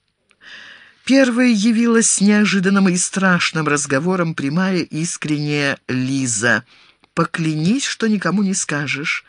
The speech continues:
Меня вызывали». «Куда?» «В большой дом. Спрашивали про всех нас. Про тебя тоже». «Что?» «Про тебя, в общем, мало. Они только сказали:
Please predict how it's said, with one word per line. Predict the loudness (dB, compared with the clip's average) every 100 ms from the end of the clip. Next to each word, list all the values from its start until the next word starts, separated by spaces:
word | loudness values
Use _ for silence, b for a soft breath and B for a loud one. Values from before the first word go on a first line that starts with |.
| B B
Меня | -2 0 -2
вызывали». | -2 0 0 -2 -6 -6 -10 -12 _ _ _ _ _ _ _
«Куда?» | -8 -8 -4 -2 -2 -6 _ _ _ _ -14
«В | -8
большой | -8 -4 -2 0 0 0
дом. | 0 0 0 -6 B B B
Спрашивали | -6 -2 2 2 2 -2 -2 -2
про | -2 -2
всех | -2 -4 0 0
нас. | 2 0 0 -4 -8 B B
Про | -6 -2
тебя | 0 0 0
тоже». | -4 -6 -6 -6 -10 -12 _ -6
«Что?» | -2 -2 0 -2 -2 -6 _ B B B B B B B B -20 -12 -4
«Про | -2
тебя, | 0 2 2 2
в | 0
общем, | 0 0 2
мало. | 4 4 4 2 0 B B B
Они | 2 4 2
только | 2 0 0
сказали: | -2 0 2 2 4 2